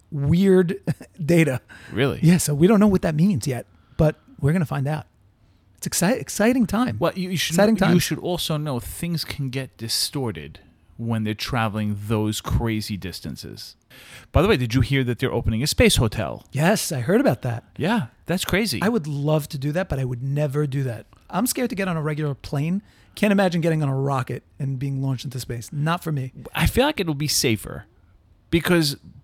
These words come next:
Speaker 2: like, airplane travel, wh-, which is, by the way, the safest way to travel.
Speaker 1: That's what
Speaker 2: Because,
Speaker 1: they say.
Speaker 2: again, because you have so many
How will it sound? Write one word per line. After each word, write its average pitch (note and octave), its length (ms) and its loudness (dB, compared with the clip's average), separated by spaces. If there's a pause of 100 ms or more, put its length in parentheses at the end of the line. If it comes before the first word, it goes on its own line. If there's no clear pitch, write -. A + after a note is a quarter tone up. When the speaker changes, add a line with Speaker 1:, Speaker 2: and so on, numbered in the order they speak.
(220)
Speaker 2:
like, D3+ 260 0
airplane G#3 400 0
travel, D3+ 640 0
wh-, D3+ 200 2
which D#3+ 180 4
is, C#3 80 2
by D3 240 8
the C#3 100 0
way, C3+ 200 0
the A#2 140 -6
safest C3 560 -2
way C3+ 220 -2
to A2+ 120 -8
travel. F#2 600 -8
Speaker 1:
That's - 180 -2
what A#2+ 60 0
Speaker 2:
Because, B2+ 140 0
Speaker 1:
they A#2+ 40 -4
say. E3 640 6
Speaker 2:
again, C#3+ 500 -2 (140)
because D3+ 280 0
you D#3 60 2
have C#3 100 0
so E3+ 300 -2
many C#3+ 560 -2